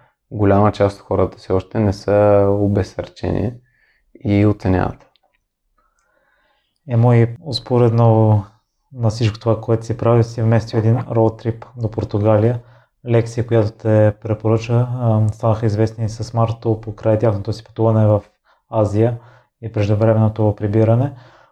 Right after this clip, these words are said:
Speaker 2: Аз забелязвам, че като че ли Португалия напоследък стана доста популярна дестинация сред българите и доста удобна за посещение. Та, ще ми е интересно да чуя твоите впечатления от тази страна, при положение, че си бил и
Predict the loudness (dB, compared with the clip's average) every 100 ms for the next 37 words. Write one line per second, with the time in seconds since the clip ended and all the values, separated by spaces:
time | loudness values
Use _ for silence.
0 | _ -4 0 0 2 2 2 0 0 0
1 | -2 -4 0 2 0 -4 _ -10 -2 -2
2 | -2 -12 -8 -4 2 2 2 0 -4 -6
3 | -6 -2 -2 0 0 -4 _ _ -6 0
4 | 2 2 -2 -4 -10 -6 -6 -4 -2 0
5 | 0 -4 -10 -2 2 4 2 -2 -2 -2
6 | -2 -4 2 2 2 -2 -10 -10 -4 0
7 | 2 0 -2 -2 -2 -2 -4 -12 -10 -6
8 | -2 -2 -6 -20 -20 _ _ -4 2 4
9 | 4 2 2 -2 -4 -6 -2 0 0 0
10 | -2 -6 -2 2 4 4 2 _ -6 -6
11 | -6 -20 -10 -6 -2 -2 -2 -4 -4 -4
12 | -10 -2 0 0 -2 -4 -4 0 2 2
13 | 0 _ _ _ _ _ _ -4 0